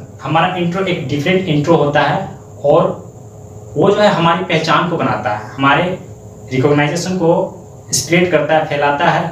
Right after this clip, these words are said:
और लोग धीरे धीरे जो हमारे channel में आते हैं, जो देखते हैं, उन्हें पता चल जाता है कि इनका intro इस तरह से है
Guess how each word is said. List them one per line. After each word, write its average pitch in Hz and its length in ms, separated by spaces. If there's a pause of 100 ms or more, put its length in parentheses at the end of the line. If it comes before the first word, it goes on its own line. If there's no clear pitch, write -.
और 156 260
लोग 175 260
धीरे 170 200
धीरे - 180
जो - 160
हमारे 185 240
channel 175 180
में 175 140
आते 175 340
हैं, 170 140
जो 156 120
देखते 139 400
हैं, 185 380 (120)
उन्हें 175 280
पता 165 200
चल 156 180
जाता 156 240
है 160 160
कि 190 180
इनका 147 280
intro 147 360
इस - 180
तरह 156 180
से 165 180
है 170 180